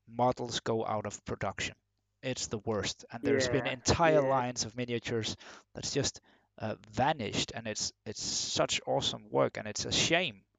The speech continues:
Speaker 1: when some of these, I mean, the best thing is when, it sucks when a small business goes belly up, but that somebody is able to step in and keep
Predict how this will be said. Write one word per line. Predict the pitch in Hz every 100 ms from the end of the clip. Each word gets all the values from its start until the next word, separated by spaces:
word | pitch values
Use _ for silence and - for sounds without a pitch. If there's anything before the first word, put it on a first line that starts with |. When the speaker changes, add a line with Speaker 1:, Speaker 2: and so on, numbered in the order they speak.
| _
Speaker 1:
when | 110
some | - 123
of | 110 -
these, | 110 101 -
I | - - - -
mean, | 113
the | 120 -
best | 160 -
thing | 117 107
is | 104 -
when, | 104 95 _ _ _ _ _ _ _ _ -
it | -
sucks | 156 131 -
when | 110
a | 98
small | - 117 107
business | 107 101 107 101 - _ _ _
goes | 101 98
belly | - 110 101
up, | 117 - - - - _
but | - 107
that | 101
somebody | - 131 113 104 101
is | 98
able | 110 107
to | 101 -
step | 107 - 113 -
in | 107 139 - _ _ _ _ _ _ _ -
and | 101 -
keep | - 113 -